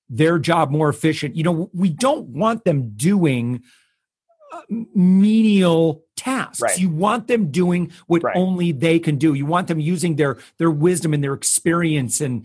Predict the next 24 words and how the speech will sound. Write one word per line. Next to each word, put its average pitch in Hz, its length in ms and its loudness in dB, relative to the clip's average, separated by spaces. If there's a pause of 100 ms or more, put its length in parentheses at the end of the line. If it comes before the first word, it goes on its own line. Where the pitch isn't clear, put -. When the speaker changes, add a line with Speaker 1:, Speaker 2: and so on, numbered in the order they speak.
Speaker 2:
Yes. 311 440 -4
Speaker 1:
you 170 140 0
know, 151 200 2
and 160 200 -2
their, 156 120 2
their 147 200 -2
decision 160 880 0
making. 139 600 -6 (200)
Speaker 2:
Yeah. 127 140 -2
Speaker 1:
Uh, 147 200 0
that's 220 360 -2
what 196 180 -2
you 180 80 0
wanna 156 260 0
pay - 360 -4
them 156 200 0
for, 139 440 0 (180)
Speaker 2:
Right. 123 160 -2
Speaker 1:
not, 214 380 0 (280)
you 180 120 0
know, 185 100 2
taking 185 460 0
an 165 80 0
extra, 147 640 0